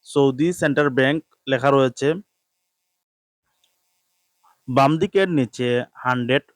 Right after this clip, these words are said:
লেখা রয়েছে এবং ডান দিকে ইংরেজিতে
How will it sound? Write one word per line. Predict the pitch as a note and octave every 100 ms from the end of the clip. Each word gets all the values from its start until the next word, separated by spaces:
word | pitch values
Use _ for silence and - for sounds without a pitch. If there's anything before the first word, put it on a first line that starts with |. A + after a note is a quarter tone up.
| -
লেখা | C3 B2+ B2+
রয়েছে | A#2+ - C#3 E3+ - _ _ _ _ _ _ _ _ _
এবং | C#3 B2+ C3 B2+ - C3
ডান | C#3 D#3+
দিকে | E3+ - F3 F3 D3 _ C#3+
ইংরেজিতে | D3 C#3+ D3+ D#3